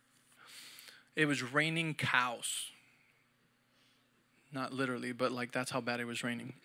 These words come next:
<clears throat> You know, like, it was raining so bad. We're on dirt roads, driving a minivan, a box truck, and an S U V. And, um, and all of a sudden, the minivan breaks down.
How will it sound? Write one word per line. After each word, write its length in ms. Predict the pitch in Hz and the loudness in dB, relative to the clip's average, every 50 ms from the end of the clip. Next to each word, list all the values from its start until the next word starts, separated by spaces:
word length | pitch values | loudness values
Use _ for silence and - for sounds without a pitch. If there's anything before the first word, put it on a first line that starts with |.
| - _ - _ - | -20 _ -12 _ 4
<clears throat> 300 | 214 190 165 139 - - | 4 6 6 4 2 4
You 120 | 139 143 | 4 6
know, 200 | 131 131 131 131 - - - - - - - - | 6 6 4 2 0 -8 -14 -14 -14 -10 0 8
like, 180 | 156 151 156 - | 8 8 10 10
it 80 | 170 170 | 10 10
was 180 | 175 165 147 | 10 8 2
raining 380 | 151 143 160 156 156 151 147 143 | 4 6 6 6 6 6 4 6
so 340 | - - - - 175 185 202 | 6 8 6 6 2 -2 0
bad. 320 | 175 175 180 185 165 - - - - - _ _ _ - - - | 0 2 2 2 0 -2 -6 -12 -20 -20 _ _ _ -20 -12 -4
We're 240 | 151 151 170 170 135 | 2 4 6 6 6
on 260 | 139 147 143 147 143 | 6 4 4 4 6
dirt 280 | 127 143 160 160 - | 8 10 10 10 8
roads, 440 | 135 127 123 120 120 120 - - - - - _ _ - | 8 4 4 4 2 -2 -4 -6 -6 -8 -12 _ _ -2
driving 320 | - 147 139 139 135 139 | 4 6 6 6 4 2
a 40 | 135 | -2
minivan, 680 | 131 135 143 147 151 147 143 147 143 143 143 139 139 135 | 0 0 0 0 0 2 2 2 2 4 4 2 2 0
a 40 | 120 | 0
box 380 | 120 127 131 135 139 - - | 0 0 0 0 2 0 0
truck, 380 | - - 135 131 123 - - - _ - - | 2 4 2 2 2 0 -6 -20 _ -6 -4
and 160 | 127 123 123 | -2 -2 -2
an 40 | - | -2
S 220 | 139 135 127 - - | -2 -2 0 0 -2
U 60 | 127 | -2
V. 200 | 120 123 120 139 - - - - - - - - - - - - - _ _ - | -2 -4 -4 -6 -10 -20 -20 -20 -20 -20 -20 -20 -20 -20 -20 -20 -20 _ _ -6
And, 320 | - 143 131 123 123 120 120 | -4 -4 -4 -4 -4 -4 -2
um, 420 | 120 117 117 117 113 - - 135 - _ _ _ _ _ _ _ _ _ _ _ _ _ _ _ - - - | -2 -2 -4 -4 -8 -10 -14 -16 -20 _ _ _ _ _ _ _ _ _ _ _ _ _ _ _ -16 -6 -4
and 180 | 143 139 135 | -2 0 2
all 140 | 127 131 127 | 2 2 2
of 60 | 120 | 2
a 20 | - | 2
sudden, 240 | - 160 147 139 | 4 4 4 2
the 80 | 123 123 | 2 -2
minivan 520 | 123 131 139 143 139 131 127 123 123 120 | 0 0 2 2 2 2 0 -2 -2 -4
breaks 460 | 110 110 127 123 120 120 - - - - | -6 -2 0 0 0 0 0 -2 -2 -2
down. 380 | - - - - - - - | -2 -6 -6 -6 -8 -10 -14